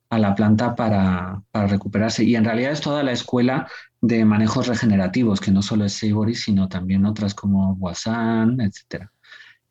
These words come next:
Y se basan en eso, en esa lógica de que si tú dejas a la planta recuperarse después de cada corte, luego es capaz de mejorar los suelos y de dar más productividad, además.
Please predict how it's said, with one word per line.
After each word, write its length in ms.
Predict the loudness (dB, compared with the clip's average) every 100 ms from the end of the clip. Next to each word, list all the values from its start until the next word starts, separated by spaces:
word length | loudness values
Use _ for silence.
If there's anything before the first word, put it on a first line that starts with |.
| _ -6
Y 60 |
se 160 | -4 -2
basan 320 | -2 0 4
en 120 | 4
eso, 260 | 4 2 2
en 120 | 4
esa 240 | 2 0 -2
lógica 540 | -2 -2 -6 -4 -2
de 160 | 0 0
que 100 | -4
si 200 | -6 -4
tú 160 | 0
dejas 340 | 2 2 -2 0
a 60 |
la 140 | 0 0
planta 260 | 0 2
recuperarse 580 | 0 0 0 0 0 0
después 360 | 0 0 -2 -2
de 80 | 0
cada 260 | 0 0
corte, 500 | 0 -4 -2 -4 -6 -8 -20 -6 2
luego 380 | 4 6 4
es 120 | 2 0
capaz 560 | -4 -2 -2 -2 -6 _ -6
de 220 | 0 4
mejorar 440 | 4 4 0 0 0
los 200 | 0 0
suelos 800 | 0 0 2 2 2 0 0 0
y 20 |
de 120 | 2
dar 180 | 2 0
más 160 | 0
productividad, 680 | 0 -2 -2 -2 -2 0 0
además. 440 | -2 -6 -8 -10